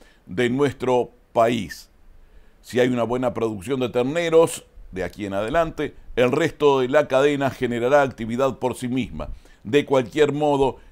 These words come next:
existe dinamismo en el mercado y este no decayó en enero.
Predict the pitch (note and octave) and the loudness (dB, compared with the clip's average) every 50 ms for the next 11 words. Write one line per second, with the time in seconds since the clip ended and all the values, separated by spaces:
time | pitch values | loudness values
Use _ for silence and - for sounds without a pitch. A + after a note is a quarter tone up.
0 | - - A#2+ B2+ A#2 - - C#3+ C3+ - - C#3 C3 B2+ A#2+ A2 F3+ E3+ E3 D#3 | -4 -2 -2 -2 -2 -2 -4 -6 -6 -4 -2 0 0 0 -2 -4 -8 -6 -4 -4
1 | D#3+ E3+ E3 C#3 C3+ C3+ C#3+ C#3+ D3 D3+ D3 C3+ - - D3 C3+ C3+ C3+ C3+ B2+ | -4 -4 -4 -4 -4 -2 -4 -2 -2 -2 -2 -2 0 2 4 4 4 4 2 -2
2 | - - _ B2+ C3 C3+ C3 - - - C3+ C3 A#2 - - _ - - _ _ | -6 -10 _ -6 -4 -4 -4 -4 -4 -2 -2 -2 -2 -4 -8 _ -20 -20 _ _
3 | - A2 B2 C#3+ D#3+ E3 D3+ C#3 A2+ F2 A#2+ A#2 A2+ A2 A#2 C3+ C3 B2+ A#2 - | -6 -4 0 0 0 0 0 -2 -4 0 0 0 0 2 0 0 0 0 -2 -4
4 | - _ _ _ _ - - - _ _ - - - _ B2+ C3+ B2 B2 C3 B2 | -10 _ _ _ _ -20 -20 -20 _ _ -20 -20 -8 _ -2 -2 0 0 -2 -2
5 | A2+ F#2+ E2+ C#2+ - | -4 -4 -6 -10 -14